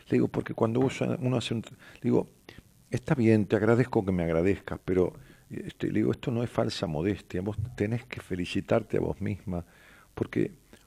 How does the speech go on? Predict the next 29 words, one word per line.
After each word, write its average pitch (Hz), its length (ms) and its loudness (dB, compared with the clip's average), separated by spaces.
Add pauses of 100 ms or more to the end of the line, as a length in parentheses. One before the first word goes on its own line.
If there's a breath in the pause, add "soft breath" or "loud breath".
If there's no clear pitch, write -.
(140 soft breath)
uno 117 260 2
en 104 100 2
todo 113 280 4
caso 107 260 -2
tiene 107 220 2
mucho 113 380 0
mérito 104 400 2
al 90 80 0
principio, 87 680 -2
pero - 200 -4
cada 107 240 4
vez 110 200 0
el 95 60 -2
mérito 95 400 0
de 95 60 4
uno 104 160 2
va 95 100 2
decreciendo 92 800 -2
menos, 95 400 2
porque 90 380 0 (380 loud breath)
la 104 180 0
aplicación 104 960 -4
del 82 180 -4
otro, - 400 -6
¿no? 69 240 -6
Lo, 50 140 -8 (260 soft breath)
el 104 140 0
aplicarse, 104 680 -2
el, 98 140 -6